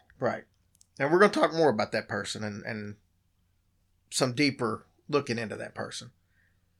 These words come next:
But even if it did happen, you really wouldn't expect them to put it on their website as they're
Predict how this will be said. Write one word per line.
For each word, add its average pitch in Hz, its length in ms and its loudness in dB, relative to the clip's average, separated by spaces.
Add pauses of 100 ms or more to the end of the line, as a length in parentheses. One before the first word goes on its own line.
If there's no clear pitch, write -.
(100)
But 156 140 6
even 254 240 2
if 262 100 4
it - 200 2
did 170 180 8
happen, 110 480 -6 (880)
you 156 140 0
really 254 320 2
wouldn't 143 460 4
expect 131 440 2
them 110 140 -4
to 107 80 -6
put - 220 2
it 110 100 -2
on 98 100 -6
their 98 140 -6
website - 600 0 (680)
as 117 240 -2
they're 110 460 -4